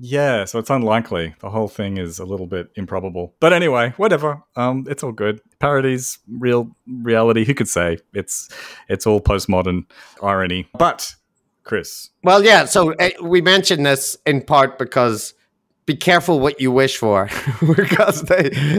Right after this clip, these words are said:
Speaker 2: they mentioned that our blurb mentioned that we'll look at DiAngelo, and it does, and we never have. And mainly because it seemed a bit redundant. Like, DiAngelo was a bit of a punching bag for everyone on the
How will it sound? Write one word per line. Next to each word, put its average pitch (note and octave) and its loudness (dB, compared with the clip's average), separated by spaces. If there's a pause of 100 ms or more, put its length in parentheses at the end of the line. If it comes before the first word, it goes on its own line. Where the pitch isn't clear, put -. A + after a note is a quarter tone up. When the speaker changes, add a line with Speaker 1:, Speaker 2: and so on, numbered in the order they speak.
(120)
Speaker 2:
they E3 2
mentioned E3 -2
that C#3+ 2
our C#3 2
blurb C#3+ 2 (260)
mentioned B2 -2
that B2 -4
we'll A#2+ 0
look B2 0
at B2+ -2
DiAngelo, A2+ 2
and C3 2
it D3 -2
does, A#2+ 4
and A#2+ 0
we B2+ 0
never C3+ 2
have. A2+ 2 (380)
And D3+ 0
mainly G3 2 (240)
because C#3+ 2
it C#3+ -2
seemed C#3+ 0
a C3+ 0
bit C3 -4
redundant. C3 0 (100)
Like, B2 -2
DiAngelo C#3 0
was B2+ 0
a A#2+ -4
bit A#2+ -2
of A2+ 0
a A2+ -6
punching A#2+ -4
bag C3+ 0
for A#2 2
everyone C#3 2
on A#2 2
the A2 4